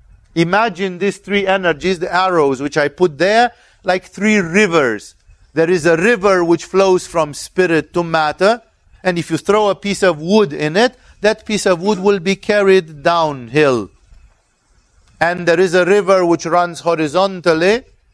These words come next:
and if you throw a piece of wood here, it goes here. And then there is a river which runs vertically up, and if you throw a piece of wood in it here, it will be carried here. And therefore, out of these three rivers,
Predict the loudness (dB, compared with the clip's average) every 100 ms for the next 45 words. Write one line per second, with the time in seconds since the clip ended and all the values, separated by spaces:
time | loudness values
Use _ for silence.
0 | _ _ -6 -6 -6 -6 -2 0 0 -2
1 | -4 -2 0 -2 -6 _ -20 -20 -4 0
2 | 0 0 2 2 0 -4 -8 -4 -2 0
3 | 0 -2 0 2 2 -2 _ _ _ -6
4 | -4 0 0 2 2 2 2 2 2 2
5 | 2 0 -4 -2 -2 -4 -2 -2 -2 -6
6 | -2 0 0 0 -2 -4 _ _ _ -8
7 | -8 -8 -2 0 0 0 -4 0 0 2
8 | 0 0 -4 -6 -4 0 2 0 -6 -12
9 | -4 -2 0 -2 -2 0 0 0 -2 -2
10 | 0 0 -4 -18 _ _ -4 -2 0 -2
11 | 0 0 0 -4 -2 0 0 0 -2 -2
12 | -6 -6 -10 -2 0 0 0 0 -2 0
13 | 2 2 0